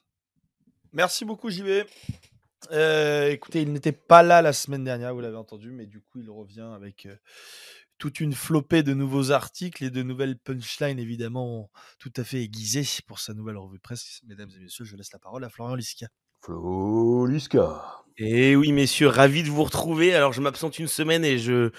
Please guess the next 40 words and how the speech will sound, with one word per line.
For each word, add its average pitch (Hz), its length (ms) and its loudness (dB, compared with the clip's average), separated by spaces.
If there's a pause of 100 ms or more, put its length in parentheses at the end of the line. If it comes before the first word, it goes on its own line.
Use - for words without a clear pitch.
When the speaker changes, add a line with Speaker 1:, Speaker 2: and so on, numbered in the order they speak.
(320)
Speaker 3:
me 131 60 6
retrouve 147 340 4
le 131 80 6
lendemain 135 300 2
avec 123 200 0
une 135 120 0
émission 139 320 0
de 131 100 2
une 139 140 2
heure 147 100 0
quinze 170 220 2
à 127 60 4
écouter 156 320 -2
mardi 147 300 -4
dernier. 151 340 2 (380)
Et 113 80 2
pourtant, 135 360 2
sans 185 200 6
revue 156 280 8
de - 40 -20
presse. 139 280 4
Alors, 107 180 4
la 117 100 4
prochaine 127 300 -4
fois, 151 140 2
n'hésitez 123 340 -2
pas, 143 120 -2
hein, 139 220 -2
dites 120 220 -10
à 117 80 6
Val 131 160 4
qu'il 123 100 0
n'y 104 40 0
a - 20 -12
pas 123 100 2
besoin 120 200 2
de 117 40 -4
présentateur 123 560 0
ou 120 80 2
d'anchorman 117 480 2